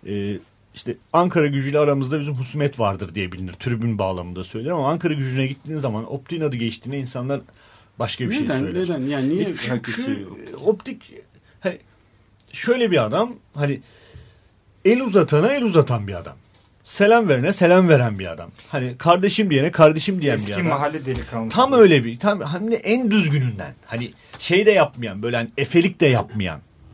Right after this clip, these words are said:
Speaker 1: Hani üstten durmayan,
Speaker 3: Hmm.
Speaker 1: gider yapmayan. Hani böyle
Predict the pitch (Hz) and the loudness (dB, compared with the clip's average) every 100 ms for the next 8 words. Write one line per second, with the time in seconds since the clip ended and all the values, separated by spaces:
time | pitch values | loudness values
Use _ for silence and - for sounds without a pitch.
0 | - - 113 151 - - 165 160 151 156 | -20 -8 -8 -6 -8 2 2 4 2 2
1 | 143 117 82 78 123 113 131 151 147 147 | 2 0 -4 -8 -8 -4 2 4 4 6
2 | 156 151 120 92 82 98 170 170 170 | 6 4 -6 -8 -10 -10 -8 -4 -4